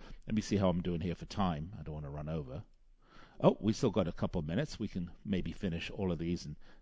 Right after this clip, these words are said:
maybe take a few into the next se-, into the next, uh, um, uh, segment as well. Um, Weston McKennie, fans of the U S national team, looking like he is gonna go to Co-, uh, Tottenham. A great value pick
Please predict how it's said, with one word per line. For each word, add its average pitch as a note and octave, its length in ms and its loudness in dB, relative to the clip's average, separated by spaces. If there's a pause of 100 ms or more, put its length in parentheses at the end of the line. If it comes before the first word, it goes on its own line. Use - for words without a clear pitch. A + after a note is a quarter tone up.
(140)
maybe E2+ 200 0
take - 260 -2
a - 40 -8
few G2 220 4
into E2+ 260 -2
the D#2 100 -4
next D#2+ 280 -8
se-, G2 240 -2
into F2 240 -2
the E2 100 -2
next, - 360 -4
uh, D2+ 120 0 (220)
um, C#2+ 300 -4 (680)
uh, - 80 -12
segment F#2+ 440 4
as E2+ 160 -4
well. F2 200 2 (320)
Um, D3 400 12 (480)
Weston G#3 480 12
McKennie, G#3+ 460 12 (180)
fans D#3+ 300 12
of D3+ 60 10
the D#3+ 80 10
U E3 80 12
S D#3 120 12
national E3+ 280 12
team, C3+ 260 8 (400)
looking C#4 400 12
like B3+ 340 12
he A3+ 240 8
is B3+ 140 10
gonna B3 180 8
go E3 160 12
to A#2+ 100 12
Co-, C#3+ 160 6
uh, C3+ 100 10
Tottenham. B2+ 340 10
A C3 60 10
great D#3+ 300 10
value D#3+ 360 12
pick - 360 4